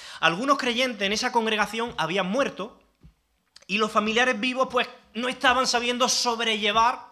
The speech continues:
de alguna manera, esa realidad, pues, con la esperanza cristiana que eso requiere, ¿no?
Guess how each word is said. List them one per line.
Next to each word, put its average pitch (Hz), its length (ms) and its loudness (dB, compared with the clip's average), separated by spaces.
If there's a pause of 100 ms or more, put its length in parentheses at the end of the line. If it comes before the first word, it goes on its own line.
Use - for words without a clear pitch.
(100)
de 160 80 -4
alguna 208 240 0
manera, 208 360 0 (1120)
esa 196 260 0
realidad, 185 460 0
pues, 185 140 -6
con 160 140 -6
la 151 60 -4
esperanza 160 440 -4
cristiana 156 480 -6
que 143 80 -8
eso 139 140 -10
requiere, 127 380 -8
¿no? 156 140 -14